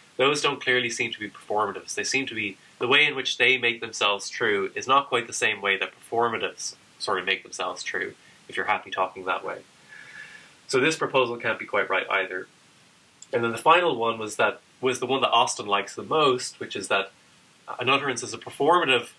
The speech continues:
utterance if the same effect could be achieved with an explicit performative. And basically we saw with that, it's just not really very clear in the first place what we should say an explicit performative is.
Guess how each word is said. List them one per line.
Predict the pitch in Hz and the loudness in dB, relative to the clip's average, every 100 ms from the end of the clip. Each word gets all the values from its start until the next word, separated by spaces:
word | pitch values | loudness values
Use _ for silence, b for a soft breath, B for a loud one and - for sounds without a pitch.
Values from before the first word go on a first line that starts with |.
| _ _ | _ _
utterance | 98 101 95 95 - - | -6 -2 -4 -4 -6 -6
if | 117 | -4
the | 123 | -4
same | - 139 143 | 0 2 0
effect | - 123 117 | 0 0 0
could | - 90 | -6 -4
be | 104 | -2
achieved | 95 117 110 107 101 | -2 -4 -4 -6 -6
with | 98 | -4
an | 98 | -4
explicit | - - 98 - - | -6 -4 -4 -4 -10
performative. | - 87 90 90 87 - - - - _ _ _ _ - B B B B B | -14 -8 -6 -6 -8 -14 -20 -20 -20 _ _ _ _ -20 B B B B B
And | 139 | 2
basically | 165 196 214 180 | 4 2 0 -2
we | 151 | 0
saw | - 147 127 | 4 6 6
with | 113 | 4
that, | 143 127 113 | 4 4 4
it's | 117 | -2
just | 175 165 | -4 2
not | 156 131 | 2 2
really | 127 120 127 | 0 -4 -2
very | 123 123 117 | 2 2 0
clear | - 131 135 120 | -2 2 4 4
in | 107 | 0
the | |
first | 101 120 117 - | 0 0 0 0
place | 95 92 - | -2 -2 2
what | 113 117 | 2 2
we | 117 | -2
should | - - | -4 -4
say | - 107 101 95 | 0 2 2 0
an | 98 | -2
explicit | 98 - - 127 120 123 - | -4 -6 -4 -2 -2 -4 -6
performative | 95 - 101 95 92 - | -10 -4 -2 -2 -4 -2
is. | 110 95 - - - | -2 -2 -4 -8 -10